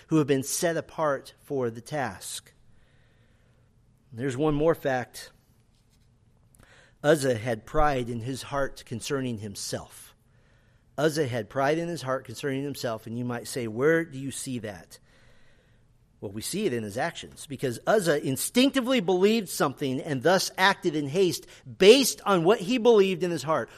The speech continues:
What did he believe in his heart? Uzzah believed that he was cleaner before God than the ground to which the ark would have fallen was. He believed he was cleaner than the dirt, that it was better for the ark to touch his hand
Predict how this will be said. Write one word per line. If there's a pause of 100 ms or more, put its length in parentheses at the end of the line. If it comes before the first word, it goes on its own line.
What
did
he
believe
in
his
heart? (320)
Uzzah
believed
that
he
was
cleaner
before
God (240)
than
the
ground (400)
to
which
the
ark
would
have
fallen
was. (840)
He
believed
he
was
cleaner
than
the
dirt, (280)
that
it
was
better
for
the
ark
to
touch
his
hand